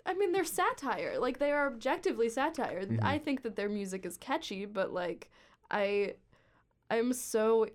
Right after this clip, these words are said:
Speaker 1: interested in why this is <laughs> happening.
Speaker 2: Yeah, 'cause, like,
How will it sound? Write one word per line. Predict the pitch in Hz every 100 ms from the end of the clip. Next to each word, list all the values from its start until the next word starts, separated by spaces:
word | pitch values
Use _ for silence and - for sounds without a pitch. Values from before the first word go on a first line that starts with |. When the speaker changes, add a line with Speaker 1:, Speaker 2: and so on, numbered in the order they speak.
| _ -
Speaker 1:
interested | 233 240 277 226 - 160 135 110 _ -
in | 220 190 185
why | 185 196 196
this | 180 226
is | - 254
<laughs> | -
happening. | 427 415 466 427 - 277 - 214 226 208 185 185
Speaker 2:
Yeah, | -
'cause, | 160
like, | 165 151